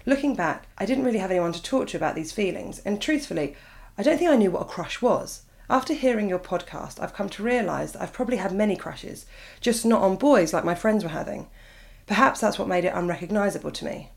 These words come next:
What I thought were normal feelings of wanting to be best friends now sound like crushes. For example, getting a ride home after practice from the pretty senior on the basketball team just to make sure I spent time with her.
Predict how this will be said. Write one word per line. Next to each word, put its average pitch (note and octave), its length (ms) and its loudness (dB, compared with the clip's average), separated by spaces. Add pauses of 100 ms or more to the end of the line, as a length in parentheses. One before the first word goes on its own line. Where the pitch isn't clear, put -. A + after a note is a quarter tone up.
(140)
What B3 160 6
I D4+ 200 8
thought G#3 160 0
were F3 80 2
normal F#3+ 280 2
feelings E3+ 340 0
of D#3+ 80 -6
wanting E3 260 -2
to - 80 -8
be E3 80 -2
best D#3 260 -2
friends D#3+ 460 0 (240)
now A3 420 4
sound F3 320 0
like C#3+ 160 2
crushes. - 480 -4 (240)
For A3+ 120 0
example, G#3 420 4
getting A#3+ 280 2
a A#3+ 80 -2
ride C4 280 2
home G#3 280 2
after G3 200 -2
practice - 480 -4
from F3+ 140 -6
the F3 40 -8
pretty G3 320 -6
senior A#3+ 460 2
on E3 120 0
the E3 60 0
basketball G3+ 540 2
team D#3 260 -4 (320)
just - 320 4
to G3+ 80 0
make G3 160 4
sure F3 180 4
I E3 60 6
spent E3 260 -2
time E3+ 240 -2
with D3+ 120 -2
her. - 240 -8